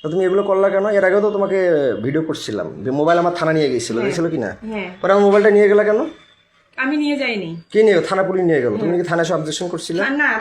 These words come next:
Speaker 2: থানায় আসছিলাম, পরে পুলিশ আমাকে স্বইচ্ছায় ফোনটা দিছে।
Speaker 1: স্বইচ্ছা না, তুমি তো, তুমি তো বলছিলা, থানায়
Speaker 2: হ্যাঁ।
Speaker 1: এসে তোমার নাকি বলছি, বলছে,
Speaker 2: হ্যাঁ।
Speaker 1: মামলা করো, নাহলে
Speaker 2: হ্যাঁ।
Speaker 1: ছেলেকে কি জেলে দিব, তুমি নাকি আসলে বললা।
Speaker 2: হ্যাঁ।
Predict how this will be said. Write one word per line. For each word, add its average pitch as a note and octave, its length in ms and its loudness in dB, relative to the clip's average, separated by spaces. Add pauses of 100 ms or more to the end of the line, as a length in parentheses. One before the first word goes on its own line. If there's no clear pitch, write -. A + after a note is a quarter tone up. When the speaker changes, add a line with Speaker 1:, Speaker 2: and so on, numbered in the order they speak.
Speaker 2:
থানায় D4 220 0
আসছিলাম, D4+ 520 0
পরে C#4 220 -2
পুলিশ C4 300 -4
আমাকে C4 220 -8
স্বইচ্ছায় A#3+ 420 -6
ফোনটা F#3+ 320 -6
দিছে। F3 320 -12
Speaker 1:
স্বইচ্ছা F#3+ 420 0
না, E3 80 2
তুমি F#3+ 260 0
তো, G#3 100 2
তুমি F#3 200 -2
তো F#3+ 80 -2
বলছিলা, D#3+ 360 0
থানায় C#3 300 -2
Speaker 2:
হ্যাঁ। D3 120 -2
Speaker 1:
এসে C#3+ 60 -6
তোমার D3 140 -2
নাকি D3 160 -2
বলছি, C#3 220 -2
বলছে, C3 460 -4 (120)
Speaker 2:
হ্যাঁ। G3 340 -10
Speaker 1:
মামলা A#2+ 300 0
করো, A#2 340 -2
নাহলে A2+ 200 -4
Speaker 2:
হ্যাঁ। - 100 -4
Speaker 1:
ছেলেকে A#2+ 240 -4
কি A#2+ 100 -8
জেলে A2+ 260 -2
দিব, A2+ 240 -4
তুমি A2+ 160 -8
নাকি G#2 180 -6
আসলে G2 220 -12
বললা। D#2+ 360 -10 (140)
Speaker 2:
হ্যাঁ। G3 240 -12